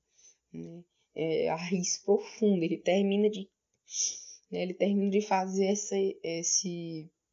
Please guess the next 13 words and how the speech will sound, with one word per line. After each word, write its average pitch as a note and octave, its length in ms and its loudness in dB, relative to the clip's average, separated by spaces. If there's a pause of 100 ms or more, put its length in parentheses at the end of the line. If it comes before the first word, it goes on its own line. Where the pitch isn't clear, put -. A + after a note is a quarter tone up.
(680)
meu F3 140 -8
nome, F3+ 380 -4
como E3 160 -10
é - 20 -6
que E3 140 -20
diz? E3+ 520 -10 (3000)
Ele D3 140 -8
termina G3+ 380 2
de G3+ 100 2
enraizar F#3+ 640 0
na F#3+ 80 -4
nossa F3 380 -6
alma F3 500 0